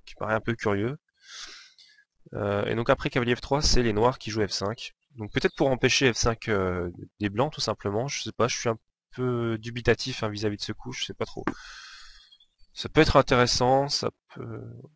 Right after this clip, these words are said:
ouais, cavalier ici, ouais, je sais pas trop. Donc, euh, F cinq, E cinq, euh, logique, hein. C'est très fréquent que quand on pousse un pion qui attaque un, quand l'adversaire pousse un pion qui attaque l'un de nos pions, qu'on le pousse.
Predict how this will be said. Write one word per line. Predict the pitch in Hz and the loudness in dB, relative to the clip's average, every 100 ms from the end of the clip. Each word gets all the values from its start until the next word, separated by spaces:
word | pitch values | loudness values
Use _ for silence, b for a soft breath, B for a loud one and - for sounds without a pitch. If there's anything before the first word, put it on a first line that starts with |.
| _ _ _ - | _ _ _ -8
ouais, | 104 104 110 113 - _ _ _ - - | -6 -4 -6 -12 -20 _ _ _ -18 -12
cavalier | - 101 101 | -8 -8 -10
ici, | 101 - - 120 113 | -10 -8 -10 -12 -4
ouais, | 104 110 | 4 4
je | 113 | 4
sais | - 110 | 0 -4
pas | |
trop. | 107 - - B B B B B B B B B _ - | -6 -6 -14 B B B B B B B B B _ -8
Donc, | 113 - - _ 120 | -8 -8 -18 _ -2
euh, | 110 107 - | 0 2 0
F | 113 | 0
cinq, | - 113 | 0 0
E | 110 | 0
cinq, | - 131 - 98 | 0 0 -2 -6
euh, | 95 | -4
logique, | 101 98 139 101 | -2 -4 -6 -8
hein. | 107 110 110 113 _ _ | -8 -12 -16 -20 _ _
C'est | - 107 | -16 2
très | - | 4
fréquent | 131 - 120 123 | 4 0 0 0
que | |
quand | 117 110 - | 0 -2 -4
on | |
pousse | 104 117 113 | -6 -4 -4
un | 98 | -4
pion | - 113 | -4 -6
qui | - | -4
attaque | 104 107 - | -2 -2 -2
un, | 98 98 - - - - _ _ B B B B B B B - - | -4 -4 -8 -14 -20 -20 _ _ B B B B B B B -20 -4
quand | 117 - | -2 0
l'adversaire | 117 117 - - | 0 8 10 10
pousse | - 113 | 8 -2
un | 113 | -2
pion | 127 | -4
qui | 120 | -2
attaque | 113 113 110 | -2 0 0
l'un | 110 | -2
de | |
nos | 110 | -2
pions, | - 127 120 | -4 -4 -4
qu'on | - | -4
le | 110 104 | -4 -4
pousse. | - 139 - - | -4 -8 -8 -12